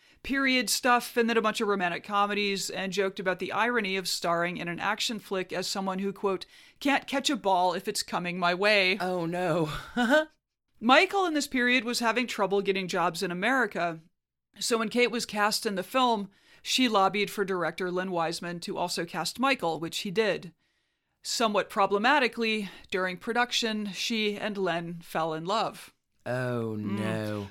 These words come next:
Speaker 1: Oh, yes.
Speaker 2: I mean, oh, great for her, but oh,
Speaker 1: Well,
Speaker 2: no.
Speaker 1: let me just start the next sentence and we can dive into the oh, no. Len's wife at the time.
Speaker 2: <gasps>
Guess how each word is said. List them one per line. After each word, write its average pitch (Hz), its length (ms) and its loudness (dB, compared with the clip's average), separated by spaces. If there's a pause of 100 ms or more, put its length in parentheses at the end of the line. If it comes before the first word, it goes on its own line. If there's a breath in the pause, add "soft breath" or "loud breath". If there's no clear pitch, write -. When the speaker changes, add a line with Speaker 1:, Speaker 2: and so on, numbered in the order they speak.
(140)
Speaker 1:
Oh, 240 140 6
yes. 220 280 4
Speaker 2:
I 226 40 4
mean, 247 180 6
oh, 247 160 6
great 240 360 -2
for 214 200 0
her, 220 320 6
but 180 220 4
oh, 196 60 8
Speaker 1:
Well, 262 420 10
Speaker 2:
no. 180 640 4
Speaker 1:
let 220 160 -2
me 247 80 2
just 226 180 0
start 254 280 0
the 269 80 0
next 269 280 0
sentence 262 560 -2
and 208 80 -4
we 226 120 -2
can 233 120 -6
dive 262 280 0
into 285 180 0
the - 160 -2
oh, 180 120 -4
no. 165 380 -6
Len's 262 380 2
wife 254 380 4
at 269 120 0
the 190 60 -2
time. 180 400 0
Speaker 2:
<gasps> 214 100 -4